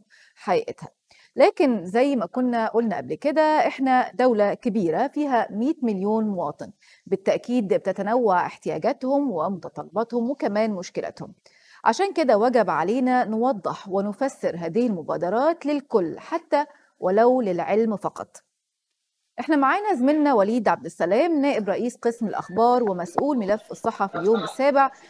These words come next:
علشان يكلمنا أكتر عن دور الدولة في هذه المسألة. في البداية برحب بيك يا وليد. إحنا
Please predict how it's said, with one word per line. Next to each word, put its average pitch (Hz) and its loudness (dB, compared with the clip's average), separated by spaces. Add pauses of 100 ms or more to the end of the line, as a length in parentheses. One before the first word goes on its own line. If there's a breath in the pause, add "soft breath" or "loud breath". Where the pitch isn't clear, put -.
(160 soft breath)
علشان 190 -2
يكلمنا 185 -2
أكتر 196 -2
عن 196 0
دور 208 4
الدولة 214 2
في 151 -8
هذه 190 -2
المسألة. 277 0
في 269 0
البداية 233 4
برحب 208 2
بيك 247 -2
يا 180 2
وليد. 247 0 (680 loud breath)
إحنا 262 4